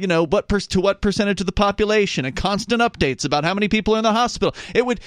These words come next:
it's just keeping people's attention over something that's essentially unremarkable.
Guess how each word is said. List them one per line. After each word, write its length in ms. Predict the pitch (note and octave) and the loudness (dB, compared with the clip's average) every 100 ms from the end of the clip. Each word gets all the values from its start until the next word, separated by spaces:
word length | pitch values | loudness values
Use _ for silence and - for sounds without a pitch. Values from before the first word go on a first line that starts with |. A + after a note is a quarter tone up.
| - | -4
it's 200 | A#3+ - | -2 2
just 180 | D4+ - | 0 0
keeping 440 | - E4+ C#4 A#3 | 0 2 4 2
people's 340 | B3+ B3+ A3 | 2 2 0
attention 680 | G3 - D4 F#4 - D#3 E3 - | 0 2 0 0 0 0 0 2
over 280 | A3+ A#3+ | 2 2
something 380 | B3 D4+ E4 D#4+ | 0 2 0 0
that's 180 | B3+ - | -2 0
essentially 800 | A#3 - - G4 - B3+ G#3 A#3+ - _ _ _ | -2 -2 0 0 2 2 2 -2 -6 _ _ _
unremarkable. 1080 | B3 E4+ B3 A3 F#3 B3 G4+ G#4+ G3 C#3 - | 4 4 4 4 6 4 4 0 0 -4 -8